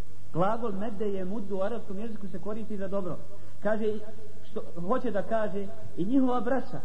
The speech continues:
im nešto što je ružno u lijepom svjetlu prikazuju kako bi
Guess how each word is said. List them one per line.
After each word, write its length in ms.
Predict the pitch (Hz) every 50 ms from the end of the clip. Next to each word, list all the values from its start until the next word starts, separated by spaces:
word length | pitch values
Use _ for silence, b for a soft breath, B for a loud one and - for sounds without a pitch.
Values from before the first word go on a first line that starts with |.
| - - - - - - - - - - 156 160
im 260 | - 214 226 226 226 - - - -
nešto 340 | 165 196 269 285 285 277 247
što 180 | 214 - 233 226
je 120 | 220 220
ružno 480 | 214 220 240 262 277 277 240 240 240 214
u 40 | 220
lijepom 480 | 214 220 226 254 269 - 262 240 220
svjetlu 340 | 175 - 247 254 240 233 202
prikazuju 680 | 165 196 190 165 196 196 202 196 185 226 233 247 262 247 - - - - - - - - - - - - - -
kako 280 | - 190 190 196 208 208
bi 180 | 196 247 247